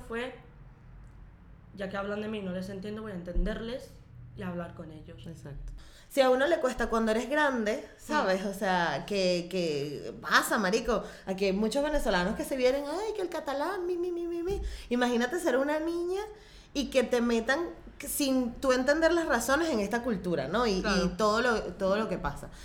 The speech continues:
Speaker 2: Pero ahora yo quiero saber, y esto es porque me da curiosidad más que nada,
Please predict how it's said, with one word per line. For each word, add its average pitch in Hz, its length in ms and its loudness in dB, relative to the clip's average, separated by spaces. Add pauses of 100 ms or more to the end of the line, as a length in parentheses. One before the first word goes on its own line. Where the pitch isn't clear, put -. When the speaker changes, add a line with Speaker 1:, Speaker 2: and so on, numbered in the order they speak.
(240)
Speaker 2:
Pero 254 140 6
ahora 269 140 8
yo 339 160 4
quiero 339 180 0
saber, 285 320 2
y 202 40 4
esto 202 200 -2
es 233 60 -4
porque 254 240 0
me 160 100 0
da 143 140 -2
curiosidad 185 560 0
más 143 140 -4
que 196 160 2
nada, 156 360 2